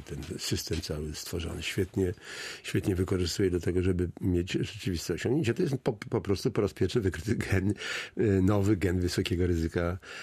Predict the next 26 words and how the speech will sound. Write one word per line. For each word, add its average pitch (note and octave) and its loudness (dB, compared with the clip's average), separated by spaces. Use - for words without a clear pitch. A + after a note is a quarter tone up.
raka G2 2
piersi. G#2+ 2
To F2+ 2
jest F2 0
naprawdę E2 0
klasy, F#2 0
klasy F#2 -2
światowej D#2 0
osiągnięcie. D#2 -2
Ale G#2+ 4
ja D3 4
chciałbym G#2+ 2
podkreślić, F#2+ 2
mi G2+ 6
jest F2+ 2
wyjątkowo F2 2
niezręcznie G2+ 4
mówić, D3+ 2
e, C3+ 8
<laughs> - 2
o B2+ 2
sobie G2 4
i A2+ 4
o G2+ 2
swoich G2 2
najbliższych, A2 2